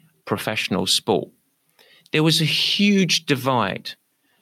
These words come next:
over what it took to be successful at a short course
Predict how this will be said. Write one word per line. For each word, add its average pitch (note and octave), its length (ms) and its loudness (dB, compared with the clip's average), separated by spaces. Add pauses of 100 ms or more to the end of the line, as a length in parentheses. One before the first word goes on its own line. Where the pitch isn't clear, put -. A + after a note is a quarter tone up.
(380)
over D3 220 2
what C3+ 240 2
it - 160 -4
took - 240 0
to - 80 -4
be B2 160 0
successful - 880 0
at G#2+ 80 -2
a A2 80 -4
short - 520 0
course A#2+ 440 2